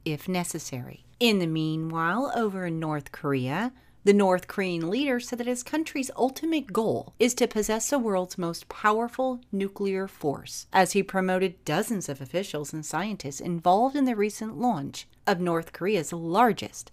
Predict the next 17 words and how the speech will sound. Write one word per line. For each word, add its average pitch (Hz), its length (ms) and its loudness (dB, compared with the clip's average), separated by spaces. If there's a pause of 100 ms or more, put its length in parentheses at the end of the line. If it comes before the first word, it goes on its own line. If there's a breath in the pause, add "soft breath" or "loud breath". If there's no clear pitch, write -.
(120)
ballistic 156 560 2
missile. - 400 -4
The 220 160 8
announcement 160 580 2
comes 160 360 0
after 175 240 -2
Kim 160 260 -2
inspected 151 480 -4
a 156 80 -2
test 143 380 -4
of 202 60 -2
the 202 60 -4
country's 160 460 -4
new 240 380 4
Hwasong 185 720 2
seventeen 220 640 0
intercontinental 226 1400 -2